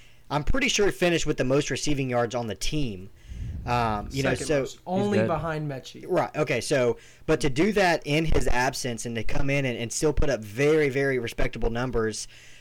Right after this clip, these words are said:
Speaker 1: um, you know, was very impressive. I, I think just because of their depth and, you know, the guys that they have in the receiver room and, you know, the quarterback room, running back, like, they're just so deep at every position. I think it's hard to say that,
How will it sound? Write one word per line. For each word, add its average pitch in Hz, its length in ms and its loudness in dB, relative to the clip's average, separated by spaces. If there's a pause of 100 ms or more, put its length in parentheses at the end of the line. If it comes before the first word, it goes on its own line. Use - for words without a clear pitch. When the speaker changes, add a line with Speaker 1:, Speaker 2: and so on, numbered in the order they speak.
(120)
Speaker 1:
um, 113 500 -4
you 131 120 -6
know, 131 140 0
was 120 160 -2
very 143 360 2
impressive. 127 520 0
I, 123 200 0
I 127 120 -4
think 175 380 -2
just 139 200 -6
because 135 340 0
of 131 100 -4
their 123 140 2
depth 120 540 0
and, 120 420 -4 (340)
you 127 80 -6
know, 123 120 -2
the 113 100 -2
guys 135 260 0
that 123 80 -8
they 123 140 -2 (120)
have 131 100 2
in 131 80 -4
the 123 80 -4
receiver 123 400 -4
room 123 300 -2
and, 113 160 -6
you 113 80 -6
know, 110 100 -4
the 110 80 -8
quarterback 131 480 0
room, 120 280 -4
running 139 180 -2
back, 120 160 -2
like, 113 140 -6
they're 135 120 -4
just 135 280 -4
so 151 200 0
deep 123 360 2
at 120 100 -2
every 127 240 -2
position. 127 640 -2 (380)
I 127 100 -2
think 165 240 -4
it's 139 200 -2
hard 143 280 -2
to 123 60 -4
say 135 300 2
that, 120 300 -4